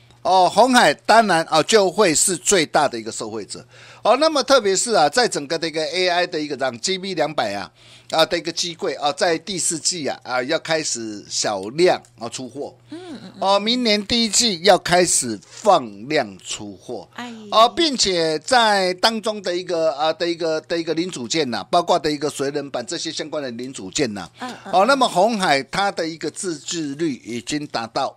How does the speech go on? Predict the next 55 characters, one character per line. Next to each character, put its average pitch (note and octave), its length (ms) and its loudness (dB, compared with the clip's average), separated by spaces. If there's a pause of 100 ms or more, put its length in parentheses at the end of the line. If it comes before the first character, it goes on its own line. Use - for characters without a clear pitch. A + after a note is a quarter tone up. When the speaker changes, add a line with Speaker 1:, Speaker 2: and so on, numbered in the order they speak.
(140)
Speaker 1:
五 A2 180 -10
成 A2+ 280 -4
以 F2+ 80 -10
上 G2 280 -8
啊。 - 160 -20
Speaker 2:
嗯， A#3 520 -12
嗯， G3+ 160 -16
嗯。 G3+ 60 -16
Speaker 1:
哦， A3 140 4
所 E4+ 160 4
以 D#4 100 4
随 A#3 240 4
着 A#3+ 140 4
一 A#3+ 80 -2
个 A3+ 100 2
G C4+ 240 0
B C4+ 220 0
两 G#3+ 340 4
百， D3 380 2 (540)
啊， F3 260 2
的 G3+ 200 0
一 G#3 60 -4
个 F#3 140 2
放 G3 480 6
量 F#3+ 320 6
出 D#3+ 320 -2
货， C#3+ 380 -8 (340)
所 D#4 180 4
以 D#4 40 8
未 D#4+ 240 6
来 A#3 100 10
不 A#3 160 -2
论 C4 200 6
是 A3+ 140 0
在 A#3 240 4
营 F3 340 -4
收、 G#3 440 -4 (180)
毛 D#3 300 2
利 F#3+ 220 2
率 F#3+ 340 0
以 C#3 180 0
及 C3 220 -4
获 D#3 300 6
利 D3 180 2
率 C3+ 220 -4
方 B2+ 200 -6
面 B2 280 -12
啊， F2+ 140 -14 (300)
Speaker 2:
是。 - 280 -6
Speaker 1:
哦， F#3 260 6
都 C#4 300 8
将 B3+ 480 2
渴 C#3+ 300 4
望 E3 440 8 (100)
大 F#3+ 360 4